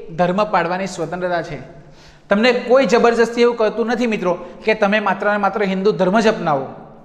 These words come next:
ભારત દેશમાં એવી સ્વતંત્રતા છે કે તમને કોઈ જબરજસ્તી કરતું નથી કે તમે મિત્રો આ જ ધર્મ અપનાવો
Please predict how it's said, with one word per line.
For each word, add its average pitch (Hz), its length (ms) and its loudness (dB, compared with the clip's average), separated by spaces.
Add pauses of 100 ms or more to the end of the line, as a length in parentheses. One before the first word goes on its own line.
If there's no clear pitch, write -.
(500)
ભારત 180 500 4
દેશમાં 202 760 2 (920)
એવી 190 200 0
સ્વતંત્રતા 220 520 2
છે 233 180 2 (540)
કે 226 80 0
તમને 214 320 0
કોઈ 226 240 2
જબરજસ્તી 196 600 0
કરતું 185 340 -2
નથી 180 220 -4
કે 196 120 -4
તમે 180 280 -4
મિત્રો 180 280 -4 (100)
આ 185 200 4
જ 196 60 -2 (100)
ધર્મ 180 260 0
અપનાવો 160 440 0